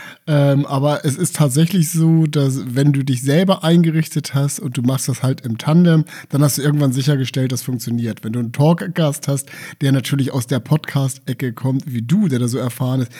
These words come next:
der bringt das alles mit. Wenn wir aber natürlich jemanden haben, den wir im Podcast haben wollen als Gast, weil wir in ihm den perfekten Gesprächspartner haben,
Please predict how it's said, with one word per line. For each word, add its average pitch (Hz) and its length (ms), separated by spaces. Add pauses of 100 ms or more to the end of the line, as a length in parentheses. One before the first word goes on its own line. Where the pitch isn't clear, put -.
(160)
der 135 120
bringt 139 360
das 123 160
alles 117 340
mit. 175 200 (380)
Wenn 147 180
wir 151 120
aber 143 140
natürlich 143 600
jemanden 143 540
haben, 143 360 (140)
den 139 260
wir 139 100
im 127 100
Podcast 143 540
haben 135 300
wollen 127 160
als 123 220
Gast, 131 280 (320)
weil 139 220
wir 147 120
in 147 200
ihm 147 240
den 143 140
perfekten 139 440
Gesprächspartner 123 800
haben, 123 160